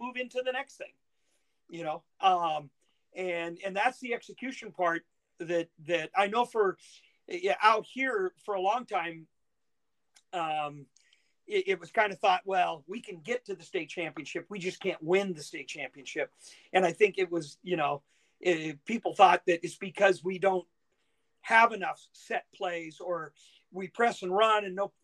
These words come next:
no team pressing and running is gonna win sort of idea. <coughs> And eventually, you know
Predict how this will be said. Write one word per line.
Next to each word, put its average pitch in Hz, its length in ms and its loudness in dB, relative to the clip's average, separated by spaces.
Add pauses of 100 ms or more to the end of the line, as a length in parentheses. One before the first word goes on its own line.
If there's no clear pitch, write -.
(120)
no 220 160 -6
team 208 240 -12
pressing 196 340 -2
and 175 80 -6
running 185 220 -2
is 147 80 -20
gonna 160 200 -6
win 165 200 -8 (580)
sort 165 280 -2
of 147 80 -4
idea. - 320 -8 (1000)
<coughs> - 340 6
And 214 120 6
eventually, 196 600 4 (180)
you 208 120 -4
know 165 200 -6